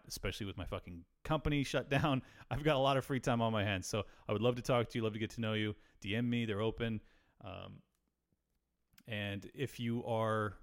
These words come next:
listening through iTunes, please rate and review. This is a, this is a reban-,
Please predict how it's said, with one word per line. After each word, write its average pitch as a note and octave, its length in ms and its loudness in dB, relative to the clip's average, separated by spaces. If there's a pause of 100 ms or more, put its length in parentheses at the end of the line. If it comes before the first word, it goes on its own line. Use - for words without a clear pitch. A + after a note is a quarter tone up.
(220)
listening A#2+ 340 0
through A2+ 180 -2
iTunes, A2 460 0
please A#2+ 680 -2 (100)
rate A#2+ 180 0
and A#2+ 80 -4
review. F#2+ 240 -2
This F#2 180 -4
is G#2+ 160 -6
a, G#2 220 0 (340)
this G#2+ 100 -4
is G2 80 -4
a A2 40 -2
reban-, C3+ 500 2